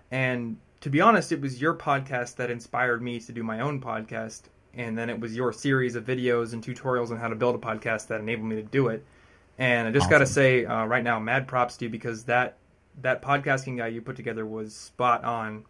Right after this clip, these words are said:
Speaker 2: Thanks, man.
Speaker 1: Such a good
Speaker 2: Appreciate it.
Speaker 1: tutorial, and
Speaker 2: <laughs>
Speaker 1: I was able to get the whole thing.
Speaker 2: Podcastingtutorial dot com. <laughs>
Speaker 1: Podcastingtutorial dot com. Go to it if you wanna start one. Honestly,
Speaker 2: It's
Speaker 1: uh,
Speaker 2: free.
Speaker 1: th-, this is, this will be episode eight when I publish it. I've only done six episodes so far, and it's up to about five thousand downloads, and it's been,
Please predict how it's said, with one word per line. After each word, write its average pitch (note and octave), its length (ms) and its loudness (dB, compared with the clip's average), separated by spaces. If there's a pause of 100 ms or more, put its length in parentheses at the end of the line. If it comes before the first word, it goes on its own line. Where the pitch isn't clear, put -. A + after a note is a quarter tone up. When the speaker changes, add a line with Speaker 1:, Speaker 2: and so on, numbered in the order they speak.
(340)
Speaker 2:
Thanks, G2+ 220 6
man. F2 120 4
Speaker 1:
Such - 680 -2
a A#2+ 120 -8
good A#2 140 -8
Speaker 2:
Appreciate A2+ 240 -4
it. - 20 -4
Speaker 1:
tutorial, A2 400 -8
and B2 360 6
Speaker 2:
<laughs> - 40 -18
Speaker 1:
I C3+ 100 0
was C3+ 100 2
able C3+ 140 2
to C3 60 6
get A#2+ 80 6
the B2+ 60 4
whole B2 220 6
thing. A#2 120 4
Speaker 2:
Podcastingtutorial G#2+ 260 8
dot E2+ 180 4
com. - 300 -6
<laughs> C#3 320 8 (260)
Speaker 1:
Podcastingtutorial D3 920 2
dot C3 200 2
com. B2 240 -2
Go C3 160 4
to C#3 140 6
it C#3 60 4
if C3 100 -2
you B2+ 80 -4
wanna A#2+ 180 -2
start A#2+ 260 -2
one. B2 280 -2 (200)
Honestly, F#3 320 2
Speaker 2:
It's C#3+ 60 4
Speaker 1:
uh, C#3 40 4
Speaker 2:
free. A2 80 4
Speaker 1:
th-, - 180 -4
this F3 180 -4
is, C#3+ 300 -4 (480)
this E3 160 2
will G3+ 80 2
be F3 140 4
episode D3 400 0
eight C3+ 240 -2
when C3 100 -6
I B2 60 -4
publish B2 320 -4
it. C3 160 -2
I've B2 120 -4
only C3+ 140 0
done B2 140 -4
six D3 220 -4
episodes C3+ 380 -4
so C3+ 140 -2
far, B2 460 0
and A#2 640 -6
it's - 180 -8
up B2+ 120 -6
to C3+ 100 -6
about B2 200 -4
five B2 220 0
thousand B2 260 -4
downloads, A#2 440 -4
and A#2 100 -6
it's A2 100 -10
been, A#2 380 -6